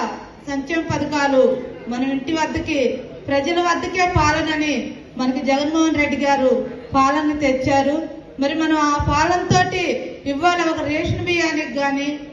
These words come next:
ఒక పింఛన్కి కానీ, మరి దేనికైనా సరే మీ ఇంటి దగ్గర నుంచి వాలంటీర్లు వచ్చి ప్రతి ఒక్క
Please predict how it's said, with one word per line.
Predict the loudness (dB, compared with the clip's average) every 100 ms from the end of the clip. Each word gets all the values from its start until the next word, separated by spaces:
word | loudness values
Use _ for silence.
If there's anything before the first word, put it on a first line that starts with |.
| -18 -2 0
ఒక | 0
పింఛన్కి | 0 -2 -2 -2 -2 0
కానీ, | 0 0 0 0 -4 -12 -14 -2
మరి | -2 0 0
దేనికైనా | 2 2 0 -2 0 -2 0
సరే | 2 2 2 -2 -6 -14 -10 -6
మీ | -4 -2
ఇంటి | -4 -2
దగ్గర | -2 -2 -4 -6
నుంచి | -6 -4 -2 0 -2 0
వాలంటీర్లు | 0 0 0 -2 -2 -2
వచ్చి | -2 -4 -4 -4 -4 -10 -14 -6
ప్రతి | -2 0 2 2
ఒక్క | 0